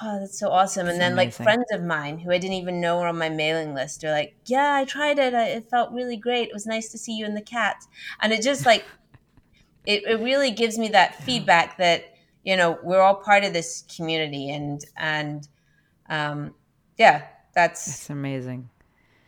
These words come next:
Speaker 2: Kirsty, you guys listening, now you see, like, full circle why I brought this woman on. Like, she's just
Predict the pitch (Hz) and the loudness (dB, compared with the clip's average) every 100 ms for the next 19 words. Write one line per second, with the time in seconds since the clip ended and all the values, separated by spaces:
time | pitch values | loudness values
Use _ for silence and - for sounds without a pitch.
0 | _ _ - 170 160 - 156 139 175 220 | _ _ -10 -8 -8 -8 -8 -6 -2 4
1 | 220 151 147 - 151 151 160 190 185 - | 6 6 2 -2 -4 0 4 4 4 2
2 | 160 147 - _ _ _ _ - 135 - | 0 -2 -6 _ _ _ _ -8 -8 -2
3 | 180 160 - 131 - 113 107 95 - - | 2 2 2 -2 -2 -2 0 -2 -2 -4
4 | - - - - - - - - - 139 | -4 -10 -8 -8 -10 -10 -10 -10 -4 -2
5 | 123 113 123 117 - - | -2 -2 -2 -2 -6 -18